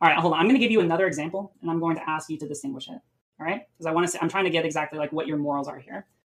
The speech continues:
If you have someone, let's say that you have a person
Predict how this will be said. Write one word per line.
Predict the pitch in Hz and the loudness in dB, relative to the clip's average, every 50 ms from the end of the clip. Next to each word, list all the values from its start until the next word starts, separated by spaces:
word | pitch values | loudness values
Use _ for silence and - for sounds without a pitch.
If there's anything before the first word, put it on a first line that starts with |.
| _ _ _ _ _ _ - | _ _ _ _ _ _ -4
If | 180 180 - | -2 0 2
you | 247 240 | 2 4
have | - 190 185 175 - | 6 6 4 4 4
someone, | 175 160 151 147 143 143 139 147 151 - _ _ _ _ _ _ _ _ _ _ _ _ _ _ _ _ _ _ _ _ _ _ _ _ _ _ _ - | 0 -2 -2 -2 -2 -2 -4 -4 -6 -10 _ _ _ _ _ _ _ _ _ _ _ _ _ _ _ _ _ _ _ _ _ _ _ _ _ _ _ 2
let's | 170 214 254 254 - | 6 6 6 6 6
say | - 170 156 151 143 135 - - _ _ _ _ _ - | 6 6 6 6 4 0 -2 -6 _ _ _ _ _ -4
that | 160 156 156 | -2 0 0
you | 202 233 | 2 4
have | 233 233 | 4 2
a | 226 | 2
person | 220 180 160 151 - 151 151 156 160 | 2 -2 -2 -2 -2 -4 -4 -4 -6